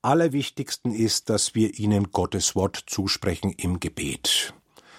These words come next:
Wir beten zum Beispiel, äh, äh, dass wir ihnen Gottes Wort zusprechen, äh, aus Psalm einundneunzig, Vers fünf, wo es heißt, "Du fürchtest dich nicht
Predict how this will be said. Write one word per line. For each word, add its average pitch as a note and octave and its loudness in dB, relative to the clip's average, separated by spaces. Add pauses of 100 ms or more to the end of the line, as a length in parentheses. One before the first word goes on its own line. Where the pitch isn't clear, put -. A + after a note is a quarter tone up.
(140)
Wir A2 6
beten C3 4 (340)
zum D#3 4
Beispiel, F#2+ -2 (120)
äh, G2 0
äh, - -2
dass C3 0
wir C3 2
ihnen B2 2
Gottes B2 0
Wort A#2 -2 (120)
zusprechen, A#2 0 (340)
äh, A2+ 2
aus A#2+ 2
Psalm A2+ 0
einundneunzig, A2 2
Vers A#2+ 2
fünf, A2+ 2
wo G#2+ 4
es - 0
heißt, G#2+ 4
"Du A#2+ 6
fürchtest - 2
dich A#2 -4
nicht B2 2